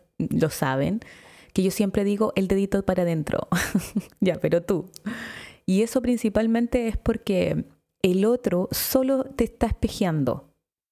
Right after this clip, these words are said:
El otro te está mostrando amorosamente qué es lo que tú tienes adentro.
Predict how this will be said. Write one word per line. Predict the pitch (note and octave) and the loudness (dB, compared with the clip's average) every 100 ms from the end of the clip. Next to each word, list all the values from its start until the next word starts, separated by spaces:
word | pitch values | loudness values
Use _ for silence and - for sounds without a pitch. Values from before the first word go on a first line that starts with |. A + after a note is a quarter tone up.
| _ _ | _ _
El | - G3 | 0 2
otro | A3 B3 | 2 0
te | |
está | G#3+ - A#3 | -2 0 0
mostrando | A3 - A#3+ A#3+ A3 F#3 G3+ - | -2 -2 0 2 2 2 0 0
amorosamente | G3 G3 G3 A3 B3 C#4+ C4+ C#4+ C#4 C#4 A3 | 2 4 4 2 0 0 0 0 0 -2 -4
qué | - - | -2 -2
es | A#3+ | 0
lo | A#3+ | 0
que | A3+ | 0
tú | G3+ | -2
tienes | G#3+ G#3 F#3+ E3 | 0 0 0 0
adentro. | E3 C3+ D3+ - - | 0 0 -2 -8 -12